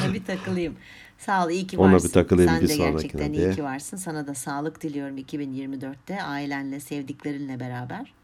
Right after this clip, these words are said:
Speaker 2: İnşallah. İki bin yirmi üç öyle ya da böyle geçti. İçinde bir sürü güzellik de vardı. Bir sürü
Speaker 1: Vardı.
Speaker 2: üzüntü ve acı da vardı.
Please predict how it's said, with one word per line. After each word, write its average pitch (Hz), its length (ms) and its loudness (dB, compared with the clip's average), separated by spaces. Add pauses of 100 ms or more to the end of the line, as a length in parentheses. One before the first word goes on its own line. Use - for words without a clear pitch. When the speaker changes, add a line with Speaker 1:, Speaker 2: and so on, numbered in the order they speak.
Speaker 2:
İnşallah. 87 580 0 (480)
İki 131 260 2
bin 131 60 8
yirmi 117 360 6
üç 107 200 0
öyle 95 220 6
ya 85 140 6
da 82 140 4
böyle 80 200 2
geçti. 85 720 -2
İçinde 107 400 0
bir 113 160 2
sürü 92 280 0
güzellik 82 500 0
de - 80 -4
vardı. 50 280 -6 (140)
Bir 60 120 0
sürü - 180 -4
Speaker 1:
Vardı. 92 100 2
Speaker 2:
üzüntü 87 400 -4
ve 92 80 -4
acı 80 240 -4
da 76 140 -4
vardı. 73 440 -2